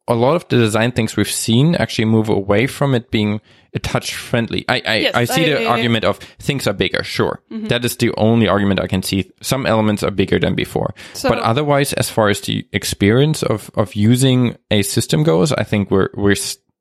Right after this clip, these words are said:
Speaker 1: we're moving away from it being touch friendly.
Speaker 2: So I agree with it moving away from being touch friendly, but I think when you look at the U I of Big Sur, it's getting closer to a, uh, like, I O S U I. I
Speaker 1: Sure.
Speaker 2: think they have similar lightness, similar transparency, similar stylistic
Speaker 1: Mm.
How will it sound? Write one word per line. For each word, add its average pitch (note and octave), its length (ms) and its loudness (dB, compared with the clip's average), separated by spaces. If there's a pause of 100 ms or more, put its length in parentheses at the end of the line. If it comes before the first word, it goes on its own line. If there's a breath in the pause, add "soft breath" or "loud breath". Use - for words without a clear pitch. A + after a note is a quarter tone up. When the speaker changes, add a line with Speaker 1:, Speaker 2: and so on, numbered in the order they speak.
Speaker 1:
we're G#2 120 2
moving A2 400 2
away F#2+ 320 2
from F2+ 260 -4
it - 140 -6
being - 160 -10
touch - 240 -6
friendly. - 480 -10
Speaker 2:
So - 160 -2
I C#4+ 140 2
agree C4 400 2
with A#3 200 0
it G3 180 -4
moving F#3 280 0
away E3+ 180 0
from F3+ 160 -6
being E3+ 160 0
touch - 280 -8
friendly, E3 280 -2
but E3+ 160 0
I F3+ 60 0
think G3 260 -2
when F#3 140 2
you F3+ 100 2
look F#3+ 220 0
at F#3 100 -2
the F3 80 0
U F#3 320 -2
I F3+ 420 2
of - 220 -4
Big F#3 180 0
Sur, D#3+ 440 0
it's - 240 -4
getting F3 260 2
closer G3+ 480 0
to F3+ 300 0
a, D#3+ 340 2 (400 loud breath)
uh, - 180 0
like, D#3 300 -4
I F3+ 160 0
O D#3+ 140 0
S - 260 -6
U D3+ 100 0
I. F2 200 -2
I - 20 -2
Speaker 1:
Sure. - 260 0
Speaker 2:
think - 140 0
they A3+ 80 0
have G#3+ 160 0
similar G3+ 380 0
lightness, F3+ 580 0
similar F3 320 -4
transparency, F3+ 880 -2
similar F#3+ 340 0
stylistic - 920 -2
Speaker 1:
Mm. - 260 -10